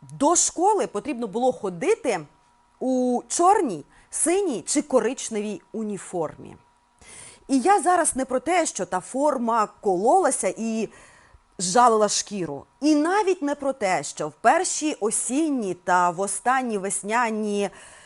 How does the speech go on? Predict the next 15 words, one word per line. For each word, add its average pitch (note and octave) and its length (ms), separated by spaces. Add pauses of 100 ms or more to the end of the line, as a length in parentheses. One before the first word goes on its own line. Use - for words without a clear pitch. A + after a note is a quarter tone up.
(360)
місяці B3 600
в - 20
ній A#3+ 140
було A#3 260
настільки A#3 1120
спекотно, A3+ 1300 (420)
що… C4 640 (1200)
ну, C#4 160
це C#4+ 180
було G#3 240
жахливо. D#3+ 540 (380)
Я G#3+ 340
зараз G3+ 420
про F3 200
те, B3+ 360